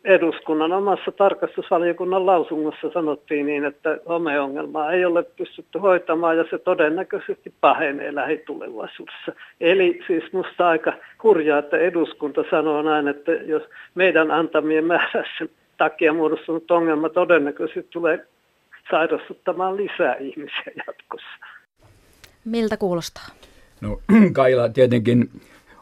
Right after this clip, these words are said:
Speaker 3: oikoi nyt mutkia. Lääkärit nyt ovat yrittäneet sanoa, että se home sinänsä pelkästään, sitä on vaikea löytää mitään sellaista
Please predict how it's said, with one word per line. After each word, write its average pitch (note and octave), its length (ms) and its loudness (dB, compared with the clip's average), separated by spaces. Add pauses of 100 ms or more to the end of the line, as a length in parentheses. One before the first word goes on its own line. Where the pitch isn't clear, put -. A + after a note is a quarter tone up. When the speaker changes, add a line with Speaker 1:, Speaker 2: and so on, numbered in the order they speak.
(100)
Speaker 3:
oikoi B2 420 8
nyt A#2+ 180 2
mutkia. B2+ 540 4 (720)
Lääkärit G#2+ 440 -2
nyt G#2+ 220 0
ovat A2+ 300 0
yrittäneet G#2+ 500 -2
sanoa, G#2+ 380 0
että G2+ 280 -8 (360)
se - 240 -2 (160)
home A#2 220 6
sinänsä A#2+ 600 2
pelkästään, A2 540 -2
sitä G#2+ 220 -2
on G#2+ 120 0
vaikea A2 420 0
löytää G#2+ 360 -2
mitään G#2 500 -2 (380)
sellaista G#2 500 -4